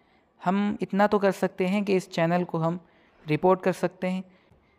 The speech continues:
अब इसके बाद नेक्स्ट के ऑप्शन पर आप क्लिक करें। अब इसके बाद आप, हमको यहाँ पर लिखना है,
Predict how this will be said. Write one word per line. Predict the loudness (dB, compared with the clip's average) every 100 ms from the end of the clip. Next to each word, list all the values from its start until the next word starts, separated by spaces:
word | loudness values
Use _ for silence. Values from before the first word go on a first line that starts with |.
| -12
अब | -8
इसके | -6 -2 2
बाद | 4 4
नेक्स्ट | 2 0 0 -2
के | 0
ऑप्शन | 0 0 -2 -2
पर | 0
आप | 0 0 _ -6
क्लिक | -6 -2
करें। | -4 -4 -10 _ _ _ _ _ _ _ _ _ _ _ _ _ _ _ _ _ _ _ _ -4
अब | -2
इसके | 0 2
बाद | 4
आप, | 4 2
हमको | 0 0 2
यहाँ | 2 2
पर | 2
लिखना | 2 2 2 2
है, | 0